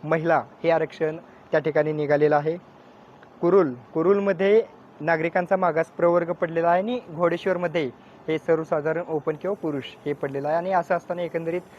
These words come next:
संमिश्र आरक्षण निघालेलं चित्र एकंदरीत मोहोळ पंचायत समिती गटामध्ये दिसते. एकंदरीत कशा पद्धतीचे उमेदवार आपल्याला पाहायला मिळतात आणि त्यांची प-, तयारी कशी आहे, असते, अ, ते आपण दाखवणारच आहोत.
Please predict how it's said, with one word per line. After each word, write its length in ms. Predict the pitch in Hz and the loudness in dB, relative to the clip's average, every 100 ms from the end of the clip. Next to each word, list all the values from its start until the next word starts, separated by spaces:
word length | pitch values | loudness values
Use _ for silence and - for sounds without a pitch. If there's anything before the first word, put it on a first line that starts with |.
| - - - | -20 -6 -2
संमिश्र 380 | 175 175 - | -2 -2 0
आरक्षण 520 | 185 190 156 160 - 165 | 2 4 2 0 -4 -6
निघालेलं 500 | 160 156 156 147 160 | -4 -2 -4 -6 -10
चित्र 280 | 156 151 143 | -8 -6 -4
एकंदरीत 500 | 135 139 139 143 147 - - - - | -4 -6 -4 -4 -6 -12 -20 -20 -8
मोहोळ 180 | 147 160 | -2 0
पंचायत 380 | 160 147 151 | 0 -4 -6
समिती 220 | 147 147 143 | -8 -8 -8
गटामध्ये 420 | 139 143 139 143 | -6 -6 -6 -8
दिसते. 320 | 139 - 156 - - - | -10 -6 -6 -6 -16 -8
एकंदरीत 420 | 160 165 170 180 190 - - - - | -4 -2 -2 -2 -4 -8 -20 -10 -6
कशा 160 | 156 | -2
पद्धतीचे 500 | 180 196 180 175 175 | 0 0 0 -4 -4
उमेदवार 480 | 185 175 170 175 170 175 | -4 -2 0 2 2 0
आपल्याला 320 | 151 156 156 | -4 -4 -4
पाहायला 360 | 156 151 147 147 | -4 -4 -4 -4
मिळतात 320 | 147 143 156 | -8 -8 -8
आणि 80 | 165 | -6
त्यांची 300 | 185 170 190 | -6 -6 -6
प-, 140 | - 160 160 | 0 0 2
तयारी 200 | 165 165 | 2 2
कशी 240 | 165 165 160 | 0 -2 0
आहे, 160 | 147 143 | 0 -2
असते, 520 | 143 151 - - 143 113 - - - - | -2 -4 -4 -6 -6 -8 -18 -20 -20 -6
अ, 160 | 139 139 135 | 2 2 2
ते 40 | 165 | 0
आपण 300 | 151 165 160 | 0 -2 0
दाखवणारच 500 | 156 151 151 151 151 | -2 -2 -4 -4 -4
आहोत. 240 | 143 165 | -2 -2